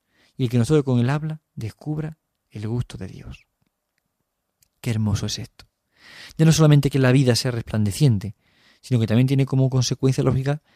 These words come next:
que la conversación del sacerdote es una conversación siempre edificante, que sabe tener sal, es decir,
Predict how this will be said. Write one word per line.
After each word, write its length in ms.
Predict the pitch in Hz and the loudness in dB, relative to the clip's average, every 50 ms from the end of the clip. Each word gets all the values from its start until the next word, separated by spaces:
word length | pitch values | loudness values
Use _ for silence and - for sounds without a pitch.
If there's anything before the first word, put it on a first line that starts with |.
| _ _ | _ _
que 100 | - 131 | -2 0
la 120 | 123 117 113 | 2 2 2
conversación 580 | - 120 117 117 117 113 - - 107 104 123 | 2 2 2 2 2 2 0 -2 -4 -2 -2
del 100 | 131 131 | -2 0
sacerdote 580 | 123 - 127 123 135 131 135 127 - 131 127 - _ _ _ _ _ _ | -2 -2 -4 -4 -4 -4 -4 -6 -6 -10 -14 -14 _ _ _ _ _ _
es 120 | - 117 123 | -6 0 0
una 100 | 139 131 | 2 2
conversación 520 | - 135 131 123 120 131 - - 135 123 | 2 0 0 0 0 -2 -2 -2 -2 0
siempre 300 | - - 135 131 127 127 | 0 0 0 0 0 -2
edificante, 680 | 123 123 113 120 - - 120 107 104 98 - 104 - _ _ _ _ _ _ _ _ _ _ | -4 -4 -4 -4 -2 0 0 0 0 -2 -6 -10 -16 _ _ _ _ _ _ _ _ _ _
que 120 | - 127 | -6 -4
sabe 440 | 113 - 143 143 151 147 - - - _ | 0 0 2 2 0 0 -2 -4 -10 _
tener 360 | - 123 117 123 131 131 160 - _ | -4 -2 0 0 0 -2 -6 -12 _
sal, 500 | - - - - 123 113 107 98 101 139 165 | -10 -6 -4 -2 0 0 -2 -2 -4 -6 -6
es 80 | 143 | -4
decir, 320 | 131 120 - 120 104 110 | -4 -4 -4 -8 -10 -10